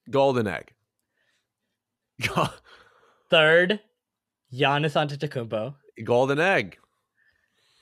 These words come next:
Speaker 2: And now the fourth, like, it's tough to think of the fourth because when you, when you bring up those three names, you're like, "Well, the fourth is obviously gonna not, <laughs> how,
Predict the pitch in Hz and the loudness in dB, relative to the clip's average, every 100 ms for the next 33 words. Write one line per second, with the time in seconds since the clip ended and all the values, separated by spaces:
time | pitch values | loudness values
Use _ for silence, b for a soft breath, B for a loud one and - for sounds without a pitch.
0 | _ _ _ 175 190 214 220 208 185 - | _ _ _ 0 2 4 4 2 -2 0
1 | 269 302 294 - 220 226 214 - _ _ | 2 2 2 -2 2 2 0 -8 _ _
2 | _ _ _ _ _ _ - 220 - 277 | _ _ _ _ _ _ -2 -2 -2 -2
3 | 277 226 226 214 202 175 - 190 170 156 | -2 -2 -2 2 2 0 2 2 2 -4
4 | 151 180 147 165 185 233 170 170 196 170 | -2 -2 0 -2 -4 -4 -4 -2 0 0
5 | 170 170 151 143 143 139 143 135 123 139 | 0 2 2 0 0 -2 -2 -2 -2 -2
6 | 131 123 117 113 107 - _ 147 139 127 | 0 0 2 0 -2 -8 _ -4 0 0
7 | 131 156 147 185 151 151 143 135 139 135 | -2 -4 2 2 2 2 2 0 0 0
8 | 143 151 151 151 170 165 | 0 0 0 0 2 0